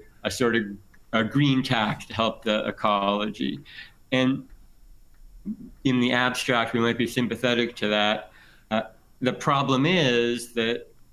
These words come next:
at the same time that Macron was instituting this tax, he was dramatically lowering the taxes on super rich people, businesses, and so on. So it's a little hard to believe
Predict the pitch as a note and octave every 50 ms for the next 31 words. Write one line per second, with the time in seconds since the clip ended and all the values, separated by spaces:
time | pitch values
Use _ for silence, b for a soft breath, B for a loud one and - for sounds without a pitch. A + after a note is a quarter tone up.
0 | - - - - - B2 - - A#2 - - - C#3 C3+ C3 C3 B2+ - C3+ C3
1 | B2+ B2+ B2+ B2 A#2+ A#2 A#2+ A#2+ A#2 A#2 - C3 B2+ A#2+ A#2 A#2 A2+ G#2 - -
2 | C#3 D3 D3 C#3+ B2 G2 A#2 A#2 A#2 A#2 A2+ A2 G#2+ - - - D3 C#3 C3 A#2+
3 | A2+ A2+ A#2 A#2 - - - - B B B B B B B B - - B2+ B2
4 | B2 A#2+ A#2 A2+ G#2 F#2+ - B2+ A#2+ B2+ B2+ B2+ B2+ A#2+ A#2+ - B2+ A#2 A#2 A#2+
5 | A#2+ A#2+ A#2+ A#2+ A#2+ A#2 A2+ A2 A2 - A2 G#2+ G#2+ G#2+ G#2+ - - A#2 G#2+ G2+
6 | F#2+ G#2+ G2+ G2+ G#2 G#2 G#2 G#2 G#2 G2+ G2+ G#2 G2+ G2+ - - - - - -
7 | - - G#2 G2 G#2+ G2+ G2+ G#2 G2+ G#2 - - G#2 G2 G2+ A2 G#2 G2+ G2 G2+
8 | G#2 G2+ F#2+ G#2+ G#2+ G#2+ G#2+ - A#2 A2+ A2 G#2 A2+ A#2 A2 - - - - -
9 | - - - C#3 C#3 B B B B B B - - C#3+ C3+ B2+ C3 D3 D3 E3
10 | E3 D#3 C#3 C3 C#3 C3+ C3 B2 A2+ B2+ A2 F#2+ A#2+ A#2 A2 B2 B2 A#2+ A#2+ A#2
11 | A#2 A2+ A2+ A2 -